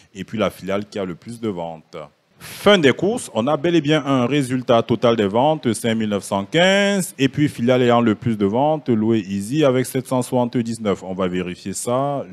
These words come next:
Maintenant que j'ai diminué la taille de mon tableau, on va rapidement déterminer une somme. La somme donne effectivement le résultat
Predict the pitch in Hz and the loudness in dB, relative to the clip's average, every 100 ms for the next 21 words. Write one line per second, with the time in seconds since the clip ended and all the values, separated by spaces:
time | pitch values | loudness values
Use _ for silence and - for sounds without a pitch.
0 | - 87 90 101 101 104 104 101 95 92 | -18 -14 -10 -6 -6 -6 -4 -6 -6 -8
1 | 95 98 92 95 92 85 82 78 - 110 | -6 -4 -2 -2 -2 -4 -6 -8 -8 -8
2 | 113 123 131 135 135 120 - 95 90 101 | -8 -6 -4 -4 -6 -8 -12 -12 -8 -6
3 | 95 87 82 107 107 85 85 85 90 110 | -6 -8 -8 -12 -12 -12 -10 -10 -10 -10
4 | 131 - 98 90 101 107 90 90 87 90 | -10 -14 _ -14 -12 -10 -10 -10 -12 -14
5 | 90 92 87 80 73 - - 73 76 82 | -14 -14 -16 -14 -18 -16 -12 -12 -10 -10
6 | 98 123 147 165 175 _ _ _ _ _ | -10 -12 -14 -14 -16 _ _ _ _ _
7 | _ _ _ 95 101 - 117 107 104 95 | _ _ _ 0 0 2 2 4 2 0
8 | - 156 151 127 - 95 87 85 104 165 | 0 0 2 0 0 -6 -6 -4 -2 -2
9 | 170 104 95 92 90 87 110 98 92 | 0 0 2 -2 -4 -4 2 2 2